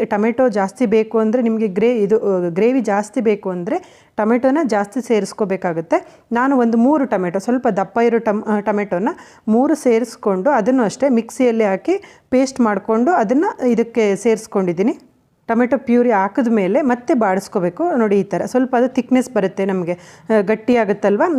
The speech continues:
ಅಷ್ಟರಲ್ಲಿ ನೋಡಿ ಇದು ಕಾರ್ನು ಬೇಯಿಸಿಟ್ಕೊಂಡಿದೆ, ಬೇ-, ಬೇಯಿಸಿರೋದ್ರಿಂದ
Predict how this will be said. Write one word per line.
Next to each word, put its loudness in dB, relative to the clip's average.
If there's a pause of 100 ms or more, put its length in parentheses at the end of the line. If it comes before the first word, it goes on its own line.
(140)
ಅಷ್ಟರಲ್ಲಿ 0
ನೋಡಿ 2
ಇದು 0
ಕಾರ್ನು 0
ಬೇಯಿಸಿಟ್ಕೊಂಡಿದೆ, 0
ಬೇ-, 0
ಬೇಯಿಸಿರೋದ್ರಿಂದ 0